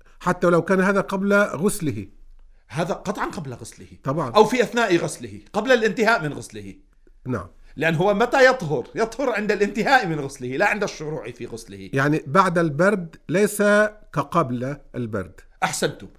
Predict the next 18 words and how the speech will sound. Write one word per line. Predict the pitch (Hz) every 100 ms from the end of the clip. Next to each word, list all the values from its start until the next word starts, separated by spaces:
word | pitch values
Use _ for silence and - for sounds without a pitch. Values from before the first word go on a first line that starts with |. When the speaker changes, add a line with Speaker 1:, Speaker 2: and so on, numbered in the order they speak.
| -
Speaker 1:
نعم. | 127
Speaker 2:
لكن | 240 - 262
قبل | - 320 320
البرد | 302 240 175 160 151 -
هي | -
Speaker 1:
مم. | 254
Speaker 2:
النقطة | 143 147 180 -
اللي، | 156 135 139 120 -
آه، | 92 104
لعلها | 139 147 175 165 156 143
لم | 170
تصل | 185 190 160
إلى | 123 127
الإخوة | 123 - 123
والأخوات. | 117 117 123 117 - - -
قبل | - 240 320 302
برد | 262 214 165
جسده، | 143 139 135 117 107